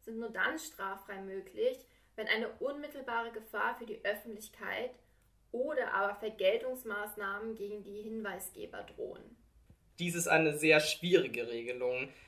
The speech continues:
Speaker 2: denn es ist Ermessenssache und für den Whistleblower eigentlich unmöglich,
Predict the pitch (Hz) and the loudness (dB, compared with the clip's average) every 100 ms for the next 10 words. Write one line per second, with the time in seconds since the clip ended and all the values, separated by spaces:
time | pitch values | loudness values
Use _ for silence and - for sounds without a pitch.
0 | - - 196 202 220 226 - 202 208 269 | 6 10 10 10 6 4 2 2 8 8
1 | - 147 - - - 185 214 220 185 170 | 8 -2 0 0 6 8 8 6 4 4
2 | - - 165 160 175 214 165 151 143 143 | 0 -2 2 10 10 10 8 8 10 10
3 | 139 151 143 135 131 160 151 151 202 240 | 8 8 6 4 -2 -2 0 8 10 8
4 | 185 139 - | 4 0 0